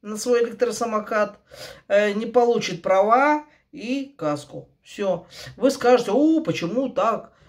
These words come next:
А потому что электросамокат, извините, это не простой или самокат, где ты ногой опираешься и едешь. Это тоже опасный вид транспорта, который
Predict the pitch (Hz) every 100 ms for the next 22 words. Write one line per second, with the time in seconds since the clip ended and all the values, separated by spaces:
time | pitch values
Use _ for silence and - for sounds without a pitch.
0 | _ 147 160 208 - - 247 302 285 262
1 | 240 220 226 208 214 240 233 240 269 277
2 | 190 170 208 247 247 220 202 220 233 254
3 | 240 - 240 160 - 170 170 170 165 160
4 | 185 180 180 247 175 170 185 180 196 175
5 | 160 151 143 151 214 240 - 202 180 160
6 | 139 135 180 175 170 254 170 165 - 202
7 | 190 165 185 170 190 185 - 143 202 156
8 | 180 190 185 160